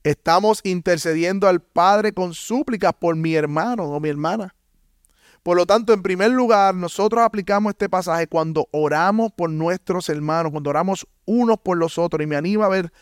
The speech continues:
a la iglesia reunida, aunque sea de manera virtual, orando unos por los otros.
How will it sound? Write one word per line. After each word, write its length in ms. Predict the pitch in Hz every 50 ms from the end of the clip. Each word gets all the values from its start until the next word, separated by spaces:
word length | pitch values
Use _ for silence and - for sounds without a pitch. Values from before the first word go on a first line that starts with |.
| _ _ _ _ _ -
a 100 | 143 156
la 80 | 165 160
iglesia 680 | 156 165 170 196 214 214 - - 180 180 175 - - _ -
reunida, 800 | 160 160 160 160 165 180 220 247 254 233 208 180 175 170 156 147 -
aunque 260 | - 156 156 - 151
sea 220 | - - 175 180 208
de 80 | 214
manera 320 | 196 185 185 202 202 196 190
virtual, 420 | 185 165 147 - - - 233 220
orando 380 | 185 185 190 214 220 196 165 160
unos 240 | 165 170 165 160
por 120 | 156 165 156
los 160 | 160 - -
otros. 260 | 170 190 175 - -